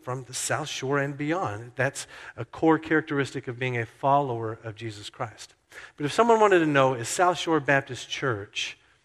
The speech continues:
an evangelistic church, how would we show them that?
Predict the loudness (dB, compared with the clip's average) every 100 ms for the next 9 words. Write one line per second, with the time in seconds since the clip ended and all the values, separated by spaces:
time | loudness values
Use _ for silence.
0 | _ -8 -4 0 0 -2 -4 -6 -12 -14
1 | -12 -8 -8 -10 -16 -20 _ -4 -2 0
2 | 0 2 2 2 -2 -10 -6 -6 -6 -8
3 | -10 -12 -14 -16